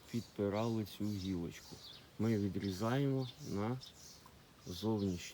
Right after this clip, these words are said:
на бру-, внутрішню бруньку. Раз, є. Гілочка вже у нас буде міцна, набирати масу.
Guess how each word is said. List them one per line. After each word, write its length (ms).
на 180
бру-, 300
внутрішню 880
бруньку. 440
Раз, 300
є. 320
Гілочка 600
вже 180
у 140
нас 180
буде 300
міцна, 640
набирати 600
масу. 540